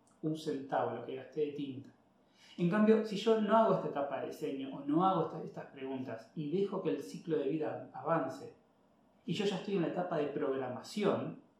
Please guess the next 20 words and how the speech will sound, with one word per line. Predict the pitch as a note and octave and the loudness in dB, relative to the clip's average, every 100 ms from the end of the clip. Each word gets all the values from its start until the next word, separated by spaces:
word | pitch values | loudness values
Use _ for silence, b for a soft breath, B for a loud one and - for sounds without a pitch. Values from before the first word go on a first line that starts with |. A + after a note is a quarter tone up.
| _ _ _ _ F3+ | _ _ _ _ 0
y | D#3 | 2
me | D3+ | 2
doy | F#3 - | 2 2
cuenta | F#3 E3 - - | 2 4 2 -2
de | - | -2
que, | G3 | -2
"Uy, | G3+ G3 | 0 0
no | G#3 | 0
pregunté | G#3 E3+ D#3+ F#3+ F#3+ G3 - | 0 0 0 -2 -2 -4 -12
si | - F#3 | -8 -2
un | F3+ | 0
alumno | E3 E3+ F3 - | 2 4 2 0
podía | C#3 E3 | 0 0
estar | E3 E3 D#3+ | 0 -2 -2
con, | D3 | -2
en | D3+ D#3+ | -2 -2
muchas | D#3+ D#3+ B2 | -2 -4 -8
materias | C3+ D3+ - - | -4 -4 -4 -6
o | D3+ | -4
no", | B2 - | -4 -6